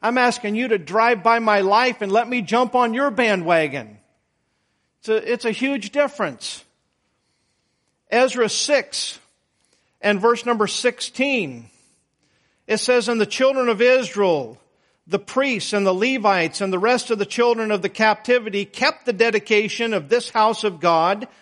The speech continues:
with what? With joy. They're keeping a dedication. They are around the rebuilt temple here.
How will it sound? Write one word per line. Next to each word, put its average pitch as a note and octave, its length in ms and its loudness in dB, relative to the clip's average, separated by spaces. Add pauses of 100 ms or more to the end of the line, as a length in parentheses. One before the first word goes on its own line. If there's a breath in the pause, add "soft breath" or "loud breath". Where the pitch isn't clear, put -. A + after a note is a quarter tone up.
(160 soft breath)
with A#3 260 0
what? B3 380 2 (1400)
With A#3 340 -2
joy. B3+ 600 4
They're G#3 200 2
keeping C#4+ 580 -2
a A#3+ 60 2
dedication. A#3+ 760 0
They A#3 140 2
are B3 180 4
around C4 380 2
the A3 100 2
rebuilt B3+ 680 0
temple A#3 440 2
here. G3+ 420 2